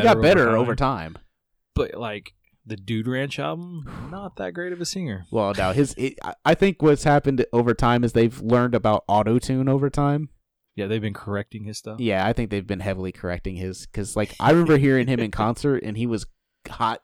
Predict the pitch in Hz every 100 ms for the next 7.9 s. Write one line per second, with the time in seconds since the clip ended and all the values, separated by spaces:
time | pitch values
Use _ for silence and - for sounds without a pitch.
0 | _ 110 117 110 127 147 139 98 117 117
1 | 104 107 98 107 117 - - - 127 139
2 | 190 - - - 143 143 139 - - -
3 | 123 123 104 104 107 101 101 95 - _
4 | _ _ - 117 127 - 147 120 101 202
5 | 185 - - 330 - 427 - - - -
6 | _ _ _ _ _ _ _ 262 196 _
7 | 156 156 147 - _ - 156 147